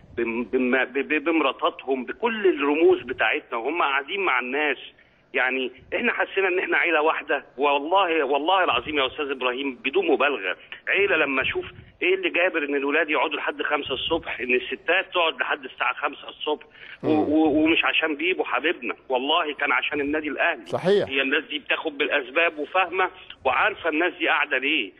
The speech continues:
Speaker 1: عشان
Speaker 2: مم.
Speaker 1: النادي الاهلي. ولذلك انا عشان ما اطولش على حضراتكم، انا ليا رساله و-، والباشمهندس عادل يوصلها لاعضاء مجلس الاداره اللي في القايمه مع الكابتن الخطيب.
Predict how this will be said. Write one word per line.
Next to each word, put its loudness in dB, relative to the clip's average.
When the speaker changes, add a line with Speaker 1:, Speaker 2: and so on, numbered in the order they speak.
Speaker 1:
عشان -2
Speaker 2:
مم. 0
Speaker 1:
النادي 0
الاهلي. 0
ولذلك -2
انا 2
عشان -2
ما -2
اطولش -4
على -4
حضراتكم، 0
انا 4
ليا 4
رساله 2
و-، -6
والباشمهندس -2
عادل 0
يوصلها -2
لاعضاء 2
مجلس -2
الاداره 0
اللي -6
في -8
القايمه -2
مع 0
الكابتن -10
الخطيب. -16